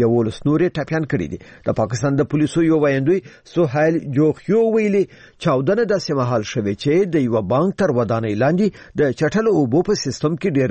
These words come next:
ګاز ټول شوي وو. د قوي چاودنې د ایچ ای ایل بانک یوه ودانۍ هم نړولې ده.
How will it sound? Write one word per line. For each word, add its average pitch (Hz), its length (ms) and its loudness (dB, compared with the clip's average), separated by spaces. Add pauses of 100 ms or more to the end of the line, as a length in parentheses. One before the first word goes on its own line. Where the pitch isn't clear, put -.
ګاز 104 160 0 (160)
ټول 156 240 0
شوي 127 240 0
وو. 110 140 -6 (500)
د 143 160 2 (120)
قوي 175 200 2
چاودنې 151 480 0 (160)
د - 20 0 (140)
ایچ 156 260 0 (140)
ای 160 140 2 (180)
ایل 196 240 0
بانک 180 400 -2 (240)
یوه 135 220 2
ودانۍ 117 360 0 (120)
هم 139 100 0 (140)
نړولې 170 480 0
ده. 98 60 -6